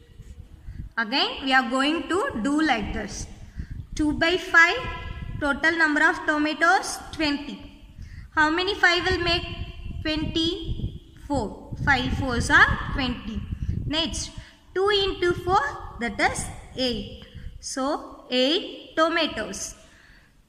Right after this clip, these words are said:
Next, three-sixth of potatoes.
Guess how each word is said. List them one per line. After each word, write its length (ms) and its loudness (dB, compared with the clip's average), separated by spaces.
Next, 500 -2
three-sixth 680 2
of 400 4
potatoes. 680 0